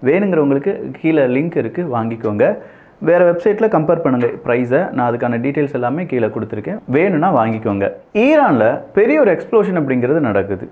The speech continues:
கிட்டத்தட்ட நாற்பதுக்கும் அதிகமான நபர்கள் உயிரிழந்து விட்டார்கள். என்னப்பா காரணம் அப்படின்னு கேட்டா, அங்க வந்து சீனாவினுடைய ஆயுதத்துக்கு தேவையான ஃபியூல் எல்லாமே நாங்க சேகரிச்சு வச்சிருந்தோம் அப்படின்னு சொல்லி ஈரான் சொல்லியிருந்தாலும்,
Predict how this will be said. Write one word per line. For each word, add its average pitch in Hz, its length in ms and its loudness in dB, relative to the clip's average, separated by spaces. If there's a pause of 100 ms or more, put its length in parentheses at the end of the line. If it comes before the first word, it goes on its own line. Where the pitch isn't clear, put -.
(120)
கிட்டத்தட்ட 160 440 0
நாற்பதுக்கும் 202 600 0
அதிகமான 165 420 0
நபர்கள் 135 460 0
உயிரிழந்து 127 500 2
விட்டார்கள். 104 460 -4 (420)
என்னப்பா 190 400 0
காரணம் 165 580 0
அப்படின்னு 147 160 2
கேட்டா, 151 580 2
அங்க 151 320 2
வந்து 160 300 2 (100)
சீனாவினுடைய 165 800 2
ஆயுதத்துக்கு 151 680 2
தேவையான 139 400 2
ஃபியூல் 156 280 0
எல்லாமே 143 340 0
நாங்க 135 240 -2
சேகரிச்சு 147 560 -2
வச்சிருந்தோம் 131 280 -6
அப்படின்னு 123 180 -4
சொல்லி 123 280 -4
ஈரான் 151 320 -2
சொல்லியிருந்தாலும், 131 640 -2